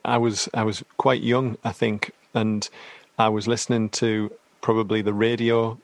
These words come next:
I used to tape songs off the radio, um, uh, when I was a kid, and Heart were one of my favourite bands at the time. <laughs> I, I think I must have been,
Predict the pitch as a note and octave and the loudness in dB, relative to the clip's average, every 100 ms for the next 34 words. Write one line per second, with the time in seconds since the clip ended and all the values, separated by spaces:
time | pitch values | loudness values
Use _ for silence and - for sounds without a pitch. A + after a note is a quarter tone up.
0 | _ - G#2+ A2 - - - A#2 - - | _ -2 0 0 -4 -2 0 0 -2 -2
1 | A#2 A2 G#2 G#2+ - G#2+ A2+ A2 A2 G#2+ | 0 0 0 -2 0 2 2 2 2 0
2 | G#2+ _ - G#2 G#2 G2 G2 - _ - | -2 _ -4 0 0 -2 -4 -8 _ -2
3 | G#2 A2 A2 G#2 G2+ A#2 - A2 G#2 - | -2 0 0 0 -2 -6 0 0 -2 -10
4 | - - _ _ A2+ G#2 - B2+ C3+ B2 | -18 -20 _ _ -2 0 0 2 4 0
5 | - - - - - _ - A2 G#2+ - | -6 -12 -18 -20 -20 _ 2 4 4 2
6 | B2 B2 A#2+ G#2+ - B2 B2 A2+ A#2 A2+ | 2 4 4 2 0 0 2 0 2 2
7 | A2 A2 A2+ A#2+ A2+ A2+ A2+ - - C#3 | 0 -2 0 2 2 0 -2 0 0 2
8 | - B2+ - - - - B2 G#2 A2 A2+ | 2 0 -2 -8 -12 -2 0 2 0 0
9 | A2+ - B2+ A#2+ A#2 - G#2 A2 A2 G#2+ | 0 0 0 2 0 0 -2 0 0 -2